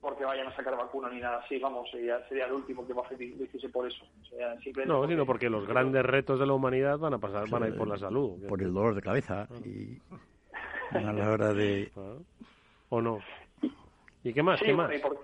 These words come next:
Speaker 1: y porque en términos relativos están baratas, Eduardo, ¿no? Porque como tal y como están las cosas, pues, pues es de lo
Speaker 2: Madre
Speaker 1: poco
Speaker 2: mía.
Speaker 1: que hay así. Y luego, pues, ha comprado, pues, acciones de su propia empresa.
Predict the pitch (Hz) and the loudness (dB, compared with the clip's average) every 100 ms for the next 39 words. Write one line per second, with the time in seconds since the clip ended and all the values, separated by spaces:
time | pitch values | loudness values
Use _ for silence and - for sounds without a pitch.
0 | - - 170 147 147 143 156 165 185 185 | -10 -4 -2 0 0 -2 0 0 0 2
1 | 170 185 175 - 185 127 131 127 117 - | 2 0 -4 -2 -2 0 -2 -2 -4 -4
2 | 127 131 123 120 139 127 123 117 123 120 | -2 0 0 -2 -2 -2 -2 -4 -6 -6
3 | - 143 135 139 139 - 135 - 147 143 | -6 -2 -2 -2 -4 -4 -6 -4 -4 -2
4 | 139 - 135 127 120 113 - 131 123 139 | -2 -2 -2 0 -2 -4 -6 -4 -2 0
5 | 139 123 107 101 101 120 120 120 120 - | 0 0 -2 -6 -6 -2 0 0 -2 -2
6 | 135 127 - - - 143 151 170 185 185 | -4 -4 -8 -20 -8 -2 0 0 -2 -4
7 | 170 180 175 185 196 190 165 151 143 170 | -4 -4 -2 0 0 -2 -4 -4 -6 -6
8 | 175 175 175 185 175 135 - 120 160 | -4 -4 -4 -4 -4 -4 -6 -6 -6